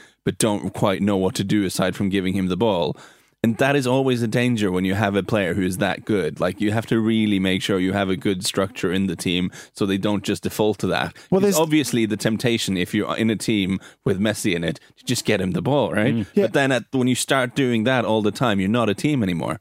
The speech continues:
Speaker 2: Yeah, and there's this paranoia, and there's been a paranoia for a long time about wasting his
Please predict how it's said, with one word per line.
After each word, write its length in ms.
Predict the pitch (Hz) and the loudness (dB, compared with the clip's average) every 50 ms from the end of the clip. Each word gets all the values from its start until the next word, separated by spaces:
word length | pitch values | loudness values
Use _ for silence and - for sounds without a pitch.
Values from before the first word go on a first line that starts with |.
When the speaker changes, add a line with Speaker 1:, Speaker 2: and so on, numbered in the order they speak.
| - | -2
Speaker 2:
Yeah, 160 | - 165 180 | 0 2 2
and 120 | 180 170 170 | 4 4 4
there's 160 | 180 175 156 | 2 2 2
this 100 | 175 156 | 0 -2
paranoia, 920 | - - - - 196 185 180 175 160 156 160 160 151 123 110 110 117 117 127 - _ - | -2 -2 0 2 2 2 4 4 4 2 2 4 2 2 2 0 -4 -6 -10 -14 _ 0
and 140 | - 139 139 | 2 2 4
there's 100 | 143 127 | 2 2
been 160 | - 175 151 | 2 0 0
a 40 | 135 | 0
paranoia 500 | - - 170 160 151 143 147 143 139 131 | 0 0 2 2 4 4 4 4 2 2
for 160 | - - 135 | 2 4 4
a 40 | 127 | 4
long 340 | 127 135 147 151 151 151 143 | 4 4 4 4 4 2 2
time 380 | - - 120 107 120 123 123 - | 2 2 0 0 0 0 0 0
about 320 | - 113 127 123 120 - - | 2 2 2 2 0 0 0
wasting 520 | - 120 131 139 135 120 - - 143 127 117 | 2 2 4 4 2 2 0 2 2 2 2
his 500 | 107 123 127 127 123 117 110 107 - | 2 4 4 4 4 2 0 -2 -4